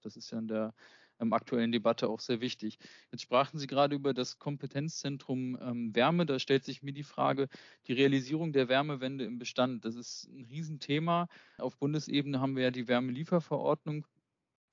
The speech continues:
Ähm, die behindert den Einsatz erneuerbarer Energieträger im Bestand, weil man ja die Kostenneutralität einhalten muss, was insofern ja auch okay ist, als dass, ähm,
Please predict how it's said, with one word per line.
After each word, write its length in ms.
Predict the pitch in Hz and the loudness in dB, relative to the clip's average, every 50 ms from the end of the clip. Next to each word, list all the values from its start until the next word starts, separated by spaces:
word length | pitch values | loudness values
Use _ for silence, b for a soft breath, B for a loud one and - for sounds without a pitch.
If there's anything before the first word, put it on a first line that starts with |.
| _ - | _ 2
Ähm, 480 | 139 123 120 120 120 120 120 120 143 - | 4 4 4 4 2 0 -2 -2 -6 -8
die 140 | - 135 139 | -8 -8 -6
behindert 540 | 127 120 123 120 143 151 156 156 151 147 - | -2 0 0 2 2 2 2 2 2 2 2
den 140 | 131 127 | 0 0
Einsatz 380 | - 123 131 135 135 135 127 - | 2 0 2 2 2 2 2 0
erneuerbarer 580 | 110 120 127 131 131 127 123 127 127 123 131 123 | -4 -4 -2 0 0 0 0 0 0 0 0 0
Energieträger 720 | 120 127 127 120 127 139 135 - - 131 123 127 123 104 | -2 -2 -4 -4 -6 -10 -8 -4 -4 0 2 2 2 2
im 160 | 117 123 123 | 0 -2 -4
Bestand, 500 | 117 120 - - - 117 123 151 151 - | -6 -6 -6 0 2 2 2 2 -2 -4
weil 120 | - 117 117 | -4 -4 -2
man 140 | 120 117 | -2 -2
ja 60 | 120 117 | -4 -4
die 100 | 117 113 | -6 -4
Kostenneutralität 1000 | - 139 147 - - - 156 151 147 139 - - 143 143 139 - - 143 135 - | -4 -4 -4 -4 -4 -6 -6 -6 -6 -2 0 0 0 0 0 0 0 -2 -2 -2
einhalten 540 | 95 127 135 139 139 135 135 - - 131 | -6 -8 -6 -2 0 0 0 0 -4 -6
muss, 320 | 127 135 139 - - - - - 95 - - - - | -6 -6 -6 -6 -8 -8 -12 -16 -20 -20 -20 -8 0
was 180 | 123 120 117 - | 2 2 2 2
insofern 500 | 135 123 113 120 131 139 - 143 127 127 | -2 -6 -4 -6 -6 -4 -4 -4 -4 0
ja 240 | 123 120 123 123 120 B B B B B B B | 0 2 2 2 0 B B B B B B B
auch 180 | - - 113 - | -2 0 0 0
okay 380 | 123 120 - 127 131 135 143 | -4 -2 2 4 4 4 4
ist, 140 | 139 123 - | 2 0 2
als 200 | 120 123 117 - | 0 0 0 2
dass, 380 | - 131 120 - - - - - | 2 2 2 2 -2 -8 -10 -8
ähm, 360 | 107 123 120 120 120 123 120 | -6 -4 -4 -4 -4 -6 -8